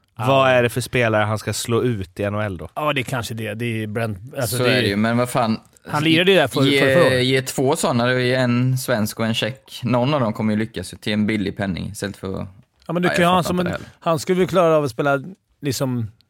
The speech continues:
Speaker 1: fjärde back. Alltså,
Speaker 2: Mm.
Speaker 1: eh,
Speaker 3: Ja, ja.
Speaker 2: Vilka
Speaker 3: Ja.
Speaker 2: var han var? Edmonton, va?
Speaker 1: Ja, han fick ju bara vara i... Han gjorde väl ingen match. Han var ju bara liksom i
Speaker 2: Ja.
Speaker 1: farmarligan. Men det var ju coronaåret, så det var ju ett skumt år, så det var lite synd.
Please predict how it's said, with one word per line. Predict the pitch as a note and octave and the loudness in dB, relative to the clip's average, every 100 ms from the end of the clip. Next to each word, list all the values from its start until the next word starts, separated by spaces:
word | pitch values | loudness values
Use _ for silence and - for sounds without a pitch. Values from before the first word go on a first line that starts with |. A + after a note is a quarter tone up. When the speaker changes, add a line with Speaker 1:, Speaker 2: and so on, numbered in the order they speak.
| _ _ - D3 | _ _ -20 -14
Speaker 1:
fjärde | - E3+ C3 B2 | -2 0 2 0
back. | C#3+ C3 - - - _ _ _ _ _ _ _ _ _ _ A#2+ | 2 0 -2 -16 -20 _ _ _ _ _ _ _ _ _ _ -6
Alltså, | A2 C#3+ | -2 -2
Speaker 2:
Mm. | B2 E2+ E2 D3+ D#3 | -2 -8 -12 -12 -10
Speaker 1:
eh, | C#3+ C#3 C#3 C3+ E3+ - | -12 -12 -18 -20 -20 -8
Speaker 3:
Ja, | F2 G#2 A2+ | -2 0 0
ja. | D2+ - - | -2 -4 0
Speaker 2:
Vilka | D3 E3 | 2 4
Speaker 3:
Ja. | |
Speaker 2:
var | D#3 E3+ | 6 6
han | E3 D#3+ | 6 4
var? | F#3+ B2 | 4 4
Edmonton, | D#3+ D#3 A2 F#2+ | 2 0 -4 -6
va? | E2+ A#2+ | -4 -2
Speaker 1:
Ja, | A2+ A#2+ - _ | -2 -4 -10 _
han | - B2+ | -8 -6
fick | C#3+ D3 | -4 -4
ju | |
bara | D3 C3+ | -2 -2
vara | A#2+ | 0
i... | A#2 A2+ A2 G#2+ G#2 - _ | -2 -2 -4 -6 -8 -12 _
Han | - C3+ | -4 -2
gjorde | C#3 | 0
väl | C#3+ | 0
ingen | D3+ A2+ | -2 -2
match. | C3+ B2+ - | -4 -6 -6
Han | B2 | -2
var | |
ju | C#3+ | 0
bara | C3 A2 | 2 0
liksom | G2 - G#2 | -2 -6 -8
i | G2 F#2 F2 - _ - | -6 -8 -10 -14 _ -14
Speaker 2:
Ja. | F2+ | -8
Speaker 1:
farmarligan. | E2+ A#2 G#2 A#2 D#3 A2+ | -2 -2 -2 -2 -2 -2
Men | A2 | 0
det | C#3+ | 0
var | |
ju | D#3 | 2
coronaåret, | D#3+ E3+ D#3+ D#3 E3+ C#3 A2 | 2 2 2 4 4 2 0
så | C3 | -2
det | |
var | C3+ | 0
ju | C3 A#2+ | 2 0
ett | |
skumt | - - C#3 A#2+ A2+ | -6 -2 -2 0 -2
år, | C#3 G#2+ | -2 -2
så | B2 | -4
det | |
var | B2+ | -6
lite | A#2+ | -6
synd. | - D3+ A#2+ | -4 -2 -2